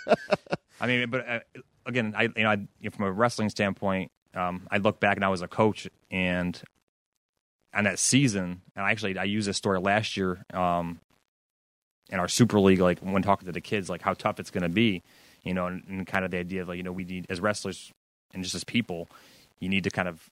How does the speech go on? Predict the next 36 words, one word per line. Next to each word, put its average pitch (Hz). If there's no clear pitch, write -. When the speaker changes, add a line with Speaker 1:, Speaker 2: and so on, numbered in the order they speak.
Speaker 2:
go 101
through 107
things, 82
you -
know, 87
like, 82
and 90
wrestle 95
the 92
best 87
and, 87
and 95
get 95
better. 92
And, 90
and 85
my, 90
and 95
actually 95
that 107
year, 92
'cause 90
our 110
high 110
school -
coach 101
likes 92
to 92
bring 92
up, 90
"Hey, 104
you 101
know, 98
he's 113
a, 98
he's, 107